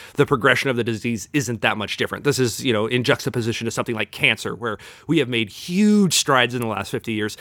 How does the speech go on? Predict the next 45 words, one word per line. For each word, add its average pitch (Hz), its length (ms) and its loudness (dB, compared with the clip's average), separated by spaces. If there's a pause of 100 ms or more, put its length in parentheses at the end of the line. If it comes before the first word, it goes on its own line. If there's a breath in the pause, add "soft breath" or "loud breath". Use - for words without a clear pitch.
(220 loud breath)
not 131 260 -2
nearly 120 600 0
as 104 140 2
much 107 180 0
for 110 80 -4
something 110 240 -2
like 101 140 0
Alzheimer's. 113 580 4
We 123 140 6
can 120 120 0
take 117 220 4
everything 120 380 0
we 113 100 -4
can 113 80 -4
get, 180 220 2
so 254 520 4 (360 loud breath)
get 226 180 6
plenty 208 240 4
of 185 80 6
sleep 175 340 2
and 147 120 0
try 127 160 0
and 127 100 0
stay 127 180 2
on 113 120 6
those 113 200 4
circadian 107 560 0
rhythms 160 440 4 (260 loud breath)
so 131 240 4
that, 113 340 2
uh, 107 540 2
you 143 480 2
don't 123 160 6
have 117 160 0
to 98 80 -12
be 107 140 -2
taken 104 340 0
care 98 240 0
of 95 140 -4
in 101 100 -2
diapers 101 460 -2
at 101 80 2
an 107 80 4
older 101 280 0
age. - 440 -2